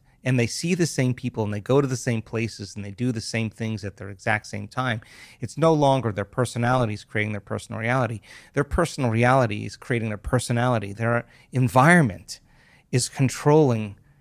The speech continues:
unconsciously or subconsciously the way they're thinking and the way they're feeling. So when they see their coworker, when they see their friend, when they see their parents,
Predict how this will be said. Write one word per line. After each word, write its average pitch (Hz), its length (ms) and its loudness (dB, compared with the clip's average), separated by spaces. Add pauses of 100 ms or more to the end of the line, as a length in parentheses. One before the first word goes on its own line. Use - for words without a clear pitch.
(200)
unconsciously 156 800 2
or 104 60 -6
subconsciously 123 1000 -2 (480)
the 120 80 -2
way 131 240 4
they're 123 160 0
thinking 123 560 -4
and 110 100 -4
the 107 60 -6
way 110 180 0
they're 123 120 0
feeling. 151 480 0 (580)
So - 160 -2
when 139 160 6
they 127 140 2
see 185 260 -4
their 175 140 2
coworker, 117 680 0
when 117 200 -2
they 110 80 -4
see 175 280 -2
their 151 140 4
friend, 117 400 0
when 113 120 0
they 107 100 -2
see 165 240 -2
their 160 140 2
parents, 107 600 -6